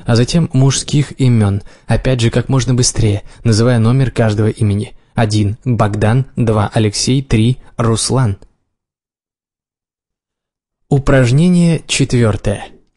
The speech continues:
Повторите предыдущее упражнение, но вместо имен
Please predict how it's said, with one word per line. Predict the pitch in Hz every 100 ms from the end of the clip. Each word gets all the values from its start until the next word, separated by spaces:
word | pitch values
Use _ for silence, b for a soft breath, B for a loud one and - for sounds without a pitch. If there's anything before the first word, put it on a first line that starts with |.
| _ _ -
Повторите | 127 - 127 110 113
предыдущее | 113 113 110 101 - 110
упражнение, | - 110 107 147 151 143 -
но | 135 131
вместо | 117 127 - 135
имен | 131 123 151 175